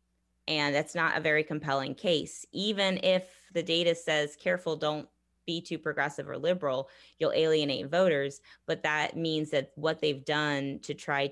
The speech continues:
to address those concerns is be like,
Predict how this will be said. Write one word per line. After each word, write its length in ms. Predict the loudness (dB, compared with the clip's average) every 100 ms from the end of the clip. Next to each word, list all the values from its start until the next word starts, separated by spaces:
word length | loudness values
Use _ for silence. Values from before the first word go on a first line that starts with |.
| -6 -4
to 500 | -2 -2 -2 -6 -10 _ _ _ _ _ _ _ _
address 640 | -2 -2 -6 -2 -2 -2 -4
those 280 | -2 0 -2
concerns 680 | -6 -4 -2 -2 -2 -4 0
is 320 | 2 2 -2 -14 -4
be 160 | 0 2
like, 260 | 2 0